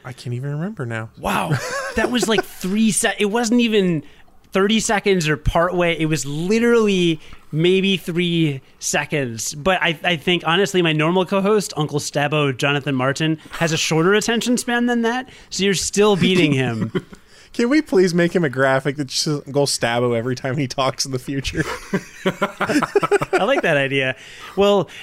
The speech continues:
Speaker 2: A C has reviewed the Nintendo Switch and One Two Switch on Game Life Balance Australia, which you should check out.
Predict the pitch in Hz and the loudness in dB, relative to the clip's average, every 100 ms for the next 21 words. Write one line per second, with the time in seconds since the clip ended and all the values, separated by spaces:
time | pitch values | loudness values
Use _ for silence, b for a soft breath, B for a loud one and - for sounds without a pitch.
0 | - 208 311 320 285 - - 165 135 151 | -2 0 2 4 2 0 0 0 2 0
1 | 143 165 160 143 147 160 160 151 160 - | 0 0 0 0 0 0 0 0 -2 -2
2 | - 156 147 123 143 165 151 - 320 - | -2 0 0 0 0 2 2 2 2 2
3 | 151 220 226 - - 175 160 151 151 160 | 0 0 -2 -6 0 0 2 2 2 0
4 | 151 160 160 165 185 - 147 131 185 165 | 0 0 0 0 -2 0 0 0 0 -2
5 | 127 117 - 170 120 120 | -6 -8 -4 -4 -2 -2